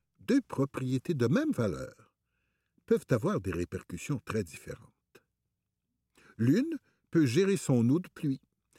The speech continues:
réduire ses déchets, planter des arbres et contribuer à la résilience de son quartier. L'autre peut minéraliser son terrain,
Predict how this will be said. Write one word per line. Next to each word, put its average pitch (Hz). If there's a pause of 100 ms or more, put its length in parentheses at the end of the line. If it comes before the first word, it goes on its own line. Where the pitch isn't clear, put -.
(140)
réduire 147
ses 131
déchets, 123 (280)
planter 214
des 190
arbres 139
et 120
contribuer 170
à 123
la 113
résilience 139
de 98
son 120 (120)
quartier. - (1200)
L'autre 139 (840)
peut 117
minéraliser 95
son 87
terrain, 101